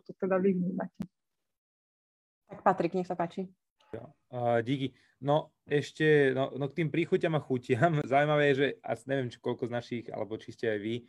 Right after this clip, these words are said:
Speaker 3: niekedy pili, eh, slovenský um, alebo že Božkov um, čo predávajú v Česku. A vlastne tie rúmové alternatívy majú tú istú príchuť a to isté karamelové farbivo, ktoré sa dáva do toho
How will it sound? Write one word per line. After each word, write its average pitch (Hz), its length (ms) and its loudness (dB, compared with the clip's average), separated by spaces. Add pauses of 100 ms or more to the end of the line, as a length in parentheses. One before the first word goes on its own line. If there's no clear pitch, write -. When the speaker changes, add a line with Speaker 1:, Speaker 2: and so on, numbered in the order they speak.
(340)
Speaker 3:
niekedy 113 360 -4
pili, 113 560 -2
eh, 101 560 -2
slovenský 113 720 -6
um, 131 280 -2 (200)
alebo 107 320 -8
že 104 80 -12
Božkov 110 560 -4
um, 120 240 -8
čo 117 160 -10
predávajú 120 500 -2 (140)
v 107 60 -18 (180)
Česku. 139 480 -4 (720)
A 110 560 0 (400)
vlastne 123 240 0
tie 120 160 2
rúmové 147 400 4
alternatívy 120 1120 -2 (400)
majú 120 240 2
tú 139 240 0
istú 143 240 -2
príchuť 127 480 0
a - 40 -16
to 127 120 0
isté 127 160 -8
karamelové 131 560 0
farbivo, 117 560 -2
ktoré 117 320 -4
sa - 80 -8
dáva 113 320 -2
do 117 80 -4
toho 120 400 -2